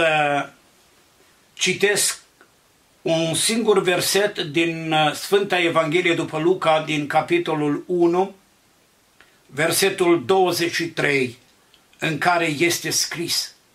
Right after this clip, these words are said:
„După ce i s-au împlinit zilele de slujbă, Zaharia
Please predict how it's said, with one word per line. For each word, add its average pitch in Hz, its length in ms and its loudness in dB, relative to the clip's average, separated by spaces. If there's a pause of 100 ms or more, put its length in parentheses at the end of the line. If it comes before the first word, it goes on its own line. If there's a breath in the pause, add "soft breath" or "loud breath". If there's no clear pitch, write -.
(800 loud breath)
„După 156 280 0
ce 196 220 2
i 208 140 0
s-au 202 380 2
împlinit 196 500 -4
zilele 190 680 0
de 175 140 2
slujbă, 131 800 0 (960)
Zaharia 151 960 0